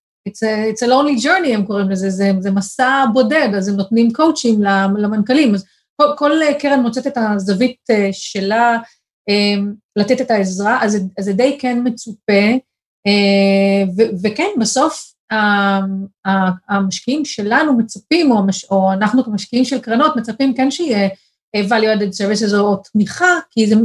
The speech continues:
זה פשוט עוזר לסטארט-אפים, ובסוף, אה, זה אותו ווין ווין ווין לכולם.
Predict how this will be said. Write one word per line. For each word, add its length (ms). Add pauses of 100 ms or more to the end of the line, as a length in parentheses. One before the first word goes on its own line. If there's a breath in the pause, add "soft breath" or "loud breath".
זה 180
פשוט 260
עוזר 240
לסטארט-אפים, 540
ובסוף, 440 (480)
אה, 320
זה 120
אותו 180
ווין 220
ווין 160
ווין 120
לכולם. 400